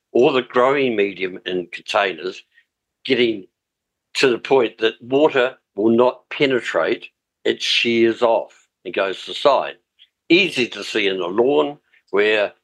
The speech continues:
you have a, a brown patch in your lawn, right? And around the circumference, all the grass is lovely and green because when it rains or when you water, the water is shedding off and going to the grass at the side.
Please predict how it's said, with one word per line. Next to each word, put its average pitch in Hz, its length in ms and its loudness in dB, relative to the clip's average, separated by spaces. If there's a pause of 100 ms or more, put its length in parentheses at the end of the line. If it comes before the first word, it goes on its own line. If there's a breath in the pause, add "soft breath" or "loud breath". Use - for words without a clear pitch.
(120)
you 110 140 -2
have 113 220 0
a, 101 260 0
a 107 100 0
brown 127 380 -2
patch - 480 -6
in 98 100 -8
your 95 120 -2
lawn, 113 340 2 (400)
right? 113 220 0 (500 soft breath)
And 113 140 -2
around 135 580 0
the 135 140 -4 (100)
circumference, - 920 -6 (320)
all 240 240 4
the 175 100 -2
grass 113 380 0
is 104 140 -14
lovely 92 360 0
and 85 80 -6
green 139 380 -2 (360)
because 147 420 -4 (220)
when 160 160 2
it 214 140 -6
rains 113 540 -2
or 98 140 -6
when 131 220 0
you 147 160 -4
water, 123 580 -4 (800)
the 120 240 0
water 135 480 -2
is 113 140 -4
shedding 139 500 0
off 101 340 0
and 101 140 -10
going 101 240 0
to - 120 -16
the 92 80 -16
grass 90 480 -2
at - 60 -20
the - 60 -12
side. 98 440 2